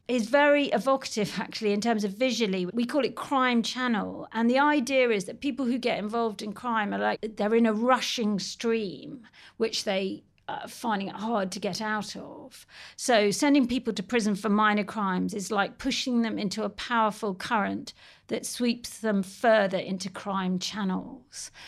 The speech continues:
You know, what I was saying about people think that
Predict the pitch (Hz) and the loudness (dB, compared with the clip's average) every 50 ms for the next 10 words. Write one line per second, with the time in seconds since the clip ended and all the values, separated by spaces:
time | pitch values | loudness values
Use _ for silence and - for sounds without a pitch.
0 | - - - 285 254 240 247 262 262 262 254 262 254 254 - 262 233 233 226 220 | -8 -2 2 4 6 8 8 8 6 6 4 4 2 2 2 2 4 4 4 4
1 | 220 214 190 - - 233 233 - 226 202 190 - - 240 220 202 - - - - | 4 4 2 2 0 -4 -4 -2 -4 -6 -6 -4 -4 -2 -2 -2 -4 -6 -10 -14
2 | - _ - 226 208 208 190 185 160 - - - - | -14 _ -10 -4 -2 0 0 0 0 -4 -6 -10 -10